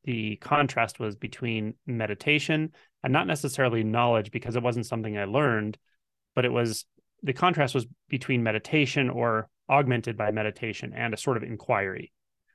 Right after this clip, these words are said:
It's really a questioning, and the questioning is key in how you ask and with what spirit you ask, and that you ask with a certain kind of openness. Uh, openness meaning you have to realize you have your own limitations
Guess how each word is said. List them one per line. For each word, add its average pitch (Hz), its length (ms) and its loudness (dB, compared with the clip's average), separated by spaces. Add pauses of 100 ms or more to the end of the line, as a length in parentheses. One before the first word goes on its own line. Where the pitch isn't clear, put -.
(260)
It's - 160 -4
really 165 220 6
a 117 80 2
questioning, 104 800 -4 (160)
and 117 160 0
the 113 60 -4
questioning 131 720 0 (600)
is 113 280 -4
key 143 400 -2
in 120 400 -2
how 127 280 -2
you 113 180 2
ask 123 440 0 (400)
and 110 340 -4
with 127 240 0
what 127 180 -2
spirit 123 420 0
you 127 160 0
ask, 123 420 0 (440)
and 120 100 -2
that 123 60 2
you 127 160 -2
ask 127 300 0
with 127 120 -2
a - 60 -12
certain 123 320 -4
kind 117 180 -2
of 104 80 -6
openness. 104 640 -10 (560)
Uh, 113 200 0
openness 143 460 4
meaning 123 340 2
you 110 80 -2
have 135 240 -2
to 135 100 -2
realize 113 640 0
you 131 160 0
have 117 220 2
your 113 100 2
own 98 120 -2
limitations 104 720 -10